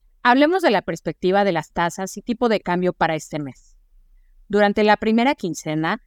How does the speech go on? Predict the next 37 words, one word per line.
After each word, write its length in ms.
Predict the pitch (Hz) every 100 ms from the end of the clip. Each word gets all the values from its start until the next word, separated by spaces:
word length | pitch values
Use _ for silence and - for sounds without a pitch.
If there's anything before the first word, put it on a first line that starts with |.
| _ -
la 200 | 202 202
Fed 200 | - 240
volvió 300 | - 220 190
a 60 | 214
tener 320 | 240 208 180
su 100 | -
reunión 380 | 190 170 160 165
de 100 | 170
política 540 | 175 165 165 - 165
monetaria. 560 | 156 151 - 139 135 _ _ _ _ _ _ -
Esta 320 | 220 - 302
vez 340 | 190 175 - _
hizo 220 | 262 285
una 180 | 330 339
pausa 360 | - 262 285 226
en 100 | 180
el 100 | 160
ciclo 320 | 170 180 165
restrictivo. 640 | 165 - 175 - 220 196 _ _ _ _ _ _ _
El 140 | 226 233
aumento 400 | 220 240 254 277
de 140 | 220
tasas 500 | - 180 - 196 - -
aún 280 | 202 214
no 120 | 233 233
se 100 | 220
descarta 560 | 175 - 190 196 208
por 220 | - 175
parte 300 | - 170 180
de 120 | 180 165
los 220 | 156 170
miembros 360 | 165 170 180
del 160 | 170 151
Comité 380 | 156 147 - 156
de 100 | 156
Mercados 560 | 156 165 214 202 185
Abiertos. 640 | 226 262 294 - _ _